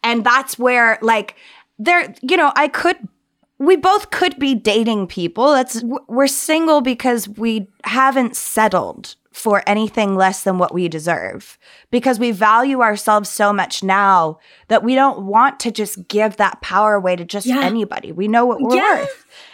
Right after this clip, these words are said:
Speaker 1: And I think that's really admirable.
Speaker 2: Do you, do you find that now that b-, when I've been saying to people, I'm like, "I don't wanna be in a relationship with anyone," then everyone wants to be in a relationship with you. When you're like, "No, I don't."
Speaker 1: Totally.
Speaker 2: Like,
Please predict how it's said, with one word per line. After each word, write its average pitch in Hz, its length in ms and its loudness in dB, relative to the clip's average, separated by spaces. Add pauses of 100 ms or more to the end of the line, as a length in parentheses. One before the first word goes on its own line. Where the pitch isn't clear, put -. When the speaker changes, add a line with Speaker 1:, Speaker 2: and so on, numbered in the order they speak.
Speaker 1:
And 262 100 2
I 330 120 4
think 320 200 -6
that's - 240 -2
really 254 300 2
admirable. 233 580 2
Speaker 2:
Do 294 60 6
you, 370 260 2 (140)
do 254 120 2
you 339 160 4
find 269 600 0
that 233 240 -2
now 226 600 0 (180)
that 247 240 -6
b-, 247 220 -12
when 240 200 -4
I've 254 160 -2
been 240 180 -6
saying 247 400 -2
to 254 100 -10
people, 240 320 -8
I'm 196 320 -6
like, 196 220 -12 (460)
"I 202 220 -4 (200)
don't 196 300 -8
wanna 190 180 -8
be 185 140 -8
in 180 180 -8
a 180 40 -10
relationship 175 440 -10
with 185 300 -8
anyone," 170 540 -8 (500)
then 320 500 0
everyone 254 460 -2
wants 240 280 0
to 277 60 -8
be 240 120 -2
in 208 60 -6
a 196 40 -8
relationship 196 560 -10
with 185 160 -12
you. - 180 -14
When 233 240 -2
you're 233 160 -2
like, 214 260 -4
"No, 247 640 0
I 233 240 0
don't." 226 200 -4
Speaker 1:
Totally. 233 480 2
Speaker 2:
Like, - 100 -16